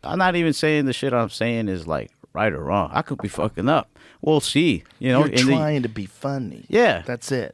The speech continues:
Speaker 1: In the years to come, we'll see the mistakes I'm making. But I'm letting you know right now, I'm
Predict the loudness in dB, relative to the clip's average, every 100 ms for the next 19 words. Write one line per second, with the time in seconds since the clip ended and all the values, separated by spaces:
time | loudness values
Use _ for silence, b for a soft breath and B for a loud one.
0 | 0 4 4 4 2 2 0 2 2 4
1 | 4 2 2 2 2 0 0 0 2 2
2 | 0 0 2 4 4 4 4 4 4 4
3 | 4 4 0 0